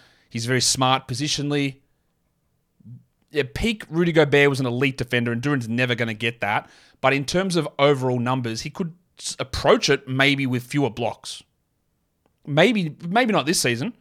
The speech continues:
but okay, so what's peak Gobert was, like, seventeen and twelve? Fourteen and ten for Duren?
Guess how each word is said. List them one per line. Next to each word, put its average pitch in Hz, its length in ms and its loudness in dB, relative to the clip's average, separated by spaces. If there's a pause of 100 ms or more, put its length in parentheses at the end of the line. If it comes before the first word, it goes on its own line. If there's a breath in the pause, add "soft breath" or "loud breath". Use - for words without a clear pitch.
(140)
but 170 200 0 (560)
okay, - 240 -8
so 165 140 -4
what's 170 280 -8
peak 196 200 -4
Gobert 135 280 2
was, 117 100 -4
like, 117 120 -10
seventeen 131 460 -2
and 110 100 -8
twelve? 160 520 -2 (1120)
Fourteen 147 440 -4
and 143 120 -4
ten 180 280 -4
for 185 80 -8
Duren? 247 300 0